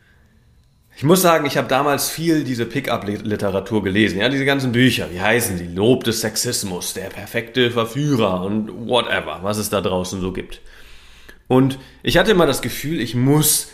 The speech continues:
ein dominanter Alpha-Mann sein und ich muss einer Frau zeigen, dass ich kaum verfügbar bin und dass ich irgendwie sehr viel Auswahl habe und dass, äh, sie mich beeindrucken muss jetzt.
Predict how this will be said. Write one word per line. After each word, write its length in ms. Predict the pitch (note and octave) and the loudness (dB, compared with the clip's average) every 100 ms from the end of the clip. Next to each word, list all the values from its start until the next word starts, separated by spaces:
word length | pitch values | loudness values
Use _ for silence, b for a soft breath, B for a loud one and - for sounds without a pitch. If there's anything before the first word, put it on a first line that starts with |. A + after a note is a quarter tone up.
| - | -6
ein 240 | G#2+ G#2 | -4 0
dominanter 760 | C3+ C#3 A#2 A2 G#2+ G#2+ - | 2 4 4 2 0 -2 -2
Alpha-Mann 640 | A2 B2 B2 G2 F2+ F#2 F2+ | 2 2 0 -2 0 -2 -4
sein 300 | F2 E2 E2 | -4 -8 -10
und 100 | E2+ | -14
ich 140 | - | -6
muss 320 | A2+ D3 - | -2 0 0
einer 240 | - F#2+ F2+ | -2 -8 -8
Frau 260 | - G2 | -6 -6
zeigen, 380 | G2 A2 A2+ G#2 | -2 0 0 0
dass 160 | F#2+ F#2 | -4 -6
ich 180 | F2+ - - - B1 - _ - | -10 -16 -18 -20 -20 -20 _ -4
kaum 280 | B2 E3 D3+ | 2 2 2
verfügbar 600 | C3 A#2+ E3 - G2 F#2 | 0 0 -4 -4 -4 -2
bin 220 | F#2 E2+ | -4 -6
und 180 | F#2 F#2+ | -8 -6
dass 160 | G2+ | -6
ich 140 | A2 G#2+ | -6 -6
irgendwie 420 | A2 G#2 G#2 B B B B B B | -6 -6 -8 B B B B B B
sehr 240 | G#2 D3+ C3+ | 0 2 2
viel 240 | D3+ C#3 | 0 2
Auswahl 520 | A2+ C3 - G2+ F#2+ | 2 0 0 0 0
habe 380 | F2 E2+ F2 F2+ | 0 0 0 -4
und 400 | D#2 G2 F#2 - | -6 -8 -10 -6
dass, 300 | G#2+ - - | -4 -2 -6
äh, 320 | F2+ G#2 G2+ F#2 B B B B | -6 -6 -6 -8 B B B B
sie 200 | B2 F3 | 4 6
mich 240 | D3+ - | 6 2
beeindrucken 640 | A2 G#2+ A#2 A2+ G2+ G#2+ | -2 0 0 0 -2 -4
muss 440 | F2+ F2 - - - _ - | -6 -6 -6 -8 -10 _ -10
jetzt. 520 | - - - - - | -8 -4 -4 -6 -14